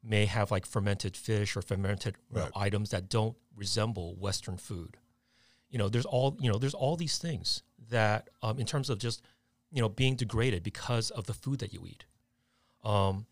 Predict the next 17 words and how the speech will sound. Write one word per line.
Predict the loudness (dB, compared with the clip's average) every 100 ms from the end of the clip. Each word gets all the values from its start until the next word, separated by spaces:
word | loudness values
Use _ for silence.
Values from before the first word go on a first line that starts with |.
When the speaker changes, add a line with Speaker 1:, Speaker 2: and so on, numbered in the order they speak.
| _
Speaker 1:
you | 0
know, | 2
I |
think | 4 2 2
a, | 2
I, | 2
th-, | 0 2
I | 2
think | 4 0 -2 -4
a |
lot | 2 4 6
of | 4
A-, | 0 -4 -2
uh, | 0 2 2 -2 -8 _ 0
Asians, | 2 2 0 -2 -6 -8 -12 _ _ _ _ _
uh, | 2 4 4
fir-, | 2 -2